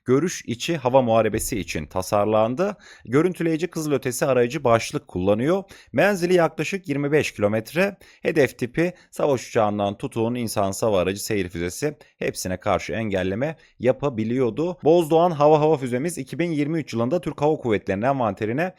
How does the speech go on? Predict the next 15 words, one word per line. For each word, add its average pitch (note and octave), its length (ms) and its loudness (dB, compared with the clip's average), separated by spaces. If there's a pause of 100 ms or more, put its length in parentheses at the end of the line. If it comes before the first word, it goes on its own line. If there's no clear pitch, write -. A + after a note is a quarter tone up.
(240)
girmişti. D#3+ 720 -2
Devamında D#3+ 480 2
Gökdoğan. C#3 640 0
Gökdoğan'ın A2 480 0
menzili A#2 460 -2
artık A2+ 680 -4
daha A#2 240 2
uzun A#2 340 -4
ve D#3 220 -4
görüş C3+ 360 2
ötesi B2 360 -4
bir F#2+ 100 0
hava F#2+ 280 0
hava G2+ 160 2
füzesi. G#2 600 -4